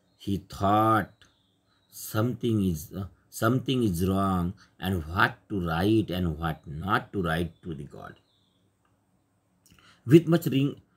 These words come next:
with much wrinkling of his bro-, brow, caused by effort he had made to make express his idea. He was not so educated, and that's why. How to express his idea,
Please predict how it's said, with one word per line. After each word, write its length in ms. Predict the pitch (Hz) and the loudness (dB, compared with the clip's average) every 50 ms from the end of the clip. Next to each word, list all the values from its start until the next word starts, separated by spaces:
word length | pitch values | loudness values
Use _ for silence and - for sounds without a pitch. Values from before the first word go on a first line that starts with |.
| _ _ - | _ _ 0
with 220 | 98 131 165 156 | 2 2 2 4
much 180 | 160 175 165 139 | 4 4 4 4
wrinkling 500 | 123 139 139 139 - 170 185 202 190 139 | 2 2 2 2 0 0 0 0 2 2
of 180 | 135 131 - | 2 0 0
his 160 | - 135 113 98 85 85 - _ _ - | -2 -2 -2 -4 -4 -8 -10 _ _ -8
bro-, 680 | 104 95 82 80 78 98 117 120 113 107 101 98 90 | -8 -6 -6 -4 0 2 2 4 4 4 4 2 2
brow, 440 | 82 80 113 120 131 165 208 - - _ _ _ _ _ _ _ _ _ _ _ _ | 2 2 4 4 4 4 2 -2 -8 _ _ _ _ _ _ _ _ _ _ _ _
caused 520 | 104 104 110 113 117 120 120 113 104 92 | -4 -2 2 2 4 4 2 2 0 0
by 180 | 87 110 107 107 | 0 0 0 0
effort 680 | 104 104 107 98 - - - 120 131 143 147 139 135 | 0 0 -2 -2 -4 -6 -4 0 0 2 2 0 0
he 180 | 113 113 110 107 | 0 0 0 2
had 240 | 104 101 95 90 87 | 2 0 0 0 0
made 380 | 87 87 92 104 113 110 - - - | 0 0 0 0 0 -2 -4 -8 -8
to 100 | 104 92 | -4 -2
make 420 | 87 87 87 92 98 104 101 90 | -2 0 0 0 0 -2 -2 -2
express 840 | 98 90 82 - - - - _ - 117 139 151 151 139 - - - | -2 -2 -4 -4 -8 -16 -20 _ -2 2 4 4 4 2 0 -4 -4
his 360 | 113 110 104 90 73 - - _ _ _ _ _ _ - 78 | -2 -2 -2 -2 -4 -8 -14 _ _ _ _ _ _ -14 -10
idea. 580 | 78 78 78 71 73 76 71 76 73 71 - _ _ _ _ _ _ _ _ _ _ _ _ _ _ _ _ _ _ _ _ _ _ | -8 -6 -6 -6 -8 -10 -10 -10 -12 -16 -18 _ _ _ _ _ _ _ _ _ _ _ _ _ _ _ _ _ _ _ _ _ _
He 140 | - - 120 | 0 2 2
was 260 | 113 113 113 110 107 | 4 4 4 2 2
not 560 | 107 110 104 104 101 104 107 120 123 127 117 - | 2 2 2 2 2 2 2 2 2 2 2 0
so 440 | - - - 127 120 120 117 104 90 | -4 -4 -2 0 2 2 0 0 -2
educated, 720 | - 101 107 101 113 113 139 131 117 160 180 175 110 - - - - - - | -2 -2 0 0 0 0 -2 -2 0 0 -2 -2 -4 -6 -10 -18 -20 -12 -2
and 220 | - 151 170 156 123 | 2 4 6 6 6
that's 300 | 131 131 147 156 - - | 4 4 2 0 0 0
why. 300 | 180 180 156 117 82 - - _ _ _ _ _ _ _ _ _ _ _ _ _ _ - _ _ | 0 0 0 0 -2 -8 -14 _ _ _ _ _ _ _ _ _ _ _ _ _ _ -20 _ _
How 240 | - - 143 175 196 | -4 2 4 4 4
to 120 | 185 208 | 6 6
express 480 | 196 165 160 - - - 233 220 185 - | 6 6 6 4 -2 0 0 2 2 2
his 180 | 208 170 156 | 0 0 2
idea, 560 | 120 127 123 123 120 123 123 110 95 82 80 | 4 4 4 4 2 0 -2 -2 -2 -4 -8